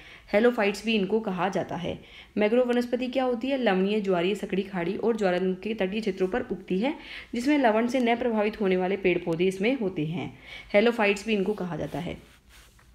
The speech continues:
पश्चिम बंगाल के डेल्टा क्षेत्र के सुंदरी वन इसका महत्वपूर्ण उदाहरण है, प्रसिद्ध उदाहरण है। अगर आप इसको डायग्राम में भी शो करेंगे तो देख, किस तरह से देखते हैं अपन। ये हमारी होगी महानदी गोदावरी, ठीक है, कृष्णा नदी हो गई, सुंदरवन डेल्टा यहाँ पर हो गया हमारा,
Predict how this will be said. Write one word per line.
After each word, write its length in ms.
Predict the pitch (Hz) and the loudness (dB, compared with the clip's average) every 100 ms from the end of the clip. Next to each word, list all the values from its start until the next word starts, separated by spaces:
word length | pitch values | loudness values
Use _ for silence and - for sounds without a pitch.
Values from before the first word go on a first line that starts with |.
| - - - - - - | -20 -20 -20 -20 -20 -2
पश्चिम 380 | 233 240 302 294 | -2 2 2 4
बंगाल 300 | 254 240 240 | 2 0 0
के 140 | 247 | 0
डेल्टा 320 | 233 185 185 220 | 2 2 2 0
क्षेत्र 280 | 220 196 | 0 -4
के 140 | 220 240 | -2 -4
सुंदरी 340 | 240 190 196 | 0 0 0
वन 140 | 190 196 | 0 -2
इसका 480 | 185 - 208 - - - - _ - | -4 -4 -4 -4 -16 -20 -20 _ -6
महत्वपूर्ण 440 | 170 165 175 196 | -4 -2 -2 0
उदाहरण 300 | 190 180 175 | 0 0 0
है, 80 | 202 | -2
प्रसिद्ध 340 | 220 190 - 180 | -4 -8 -6 -4
उदाहरण 360 | 180 160 175 | 0 0 -2
है। 200 | 190 214 - - - - - - | -4 -6 -10 -20 -20 -20 -12 -4
अगर 180 | 185 | 0
आप 120 | 196 196 | 0 0
इसको 200 | - 208 | -4 -2
डायग्राम 380 | 175 165 170 185 | 0 0 0 0
में 120 | 196 | -2
भी 80 | 202 | -2
शो 140 | 190 | -2
करेंगे 320 | 185 180 180 | -2 -2 -2
तो 60 | 185 | -2
देख, 260 | 165 156 - - | -4 -8 -14 -12
किस 160 | 185 | -6
तरह 120 | 190 | -6
से 120 | 175 170 | -6 -6
देखते 300 | 160 - 165 | -8 -8 -8
हैं 60 | |
अपन। 160 | 160 190 - - - - - - - | -6 -10 -12 -20 -20 -20 -20 -20 -8
ये 140 | 196 226 | 2 2
हमारी 240 | 220 214 | 4 2
होगी 180 | 226 220 | 0 0
महानदी 440 | 220 196 190 190 | 0 2 2 2
गोदावरी, 460 | 214 185 175 170 208 - - | 2 2 2 0 -2 -6 -6
ठीक 200 | 220 233 | -4 -2
है, 120 | 247 | -4
कृष्णा 420 | 247 190 - 208 | -4 -6 -2 -2
नदी 140 | 202 220 | 0 2
हो 100 | 214 | 2
गई, 140 | 220 | 2
सुंदरवन 480 | 220 190 185 190 190 | 0 0 2 0 0
डेल्टा 280 | 175 170 180 | 0 -2 -4
यहाँ 260 | 180 160 160 | -4 -4 -4
पर 60 | |
हो 80 | 160 | -4
गया 140 | 151 151 | -2 -2
हमारा, 300 | 156 156 | -2 -4